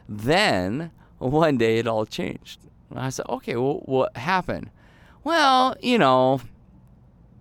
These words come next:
what ended up happening was we started worrying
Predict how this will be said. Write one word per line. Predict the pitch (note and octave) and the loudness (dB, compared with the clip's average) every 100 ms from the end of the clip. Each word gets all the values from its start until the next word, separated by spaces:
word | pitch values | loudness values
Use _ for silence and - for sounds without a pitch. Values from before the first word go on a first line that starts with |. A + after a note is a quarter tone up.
| - - | -14 -2
what | B2+ D#3 | 0 2
ended | G#3 D4+ | 2 2
up | - D3 | 2 4
happening | D3 C#3+ B2+ A#2+ | 2 2 2 2
was | A2+ | 0
we | B2+ B2 | 0 0
started | - D3 D#3 C#3+ - - - - | 0 2 2 -2 -6 -20 -20 -10
worrying | B2 B2 D#3 F3+ E3+ C3+ B2+ D#3+ | -4 0 4 4 4 4 4 0